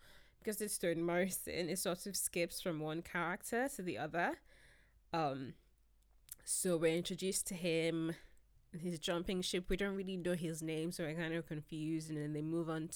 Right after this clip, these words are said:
to another character, and then we eventually find our way round back to him. So I think at this point that I think the non-linear storytelling, as in when it comes to time,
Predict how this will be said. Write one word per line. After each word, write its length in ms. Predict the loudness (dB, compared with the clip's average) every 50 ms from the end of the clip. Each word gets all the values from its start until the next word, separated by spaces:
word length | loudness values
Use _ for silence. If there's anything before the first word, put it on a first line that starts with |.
| -4 -2
to 280 | -2 -2 -2 -4 -6 -8 -14 -20 -20 -20 -20 -20 -20 -20 -20 -20 -20 -20 -20 -6 0
another 400 | 2 2 4 6 4 6 4 2
character, 880 | 0 2 0 2 4 4 2 0 -2 -2 0 2 2 4 2 2 0 -2 -10 -20 -20 -20 -20 -20 -20 -12 -6
and 200 | -4 -4 -2 -2
then 440 | -2 -2 -2 -4 -4 -6 -6 -4 -4
we 120 | -2 -2 -2
eventually 500 | 0 -2 -2 -2 -2 -4 -4 -6 -6 -6
find 320 | -4 -4 -4 -4 -2 -2
our 160 | -2 -4 -2
way 260 | -2 -2 -2 -2 -2
round 520 | -2 -4 -4 -6 -4 -4 -4 -6 -8 -6 -4
back 220 | -4 -4 -4 -8 -10 -10
to 100 | -10 -8
him. 400 | -6 -8 -6 -6 -6 -6 -8 -8 -10 -16 -20 -20 -20 -20 -20 -20 -20 -20 -20 _ _ -8
So 340 | -4 -4 0 2 2 2 2
I 120 | 2 0
think 200 | 0 0 0 0
at 140 | 0 0 2
this 240 | 0 0 0 -2 -4
point 420 | -4 -4 -4 -2 -4 -4 -6 -8 -4 -4
that 120 | -2 -2
I 80 | -2 -4
think 420 | -2 -2 -2 -2 -4 -8 -16 -18 -18 -20 -20 -20 -20 -20 _ _ _ _ _ -10 -8 -8 -8 -4
the 180 | -4 -2 0 0
non-linear 1160 | 0 0 2 2 2 2 4 4 2 2 2 2 2 2 2 2 2 2 2 2 0 0 -2 -4 -10 -20 -20 -20 -20 -8
storytelling, 1000 | -6 -4 -4 -2 -2 -2 -2 -2 -4 -6 -6 -6 -6 -4 -4 -4 -6 -6 -8 -8 -8
as 160 | -8 -6 -6
in 160 | -6 -6 -6 -8 -10 -12 -10 -6
when 180 | -4 -2 -2
it 80 | -2 -4
comes 280 | -4 -6 -4 -2 -2 -2
to 100 | -2 -4
time, 640 | -4 -6 -8 -6 -6 -8 -8 -6 -4 -2 -2 -2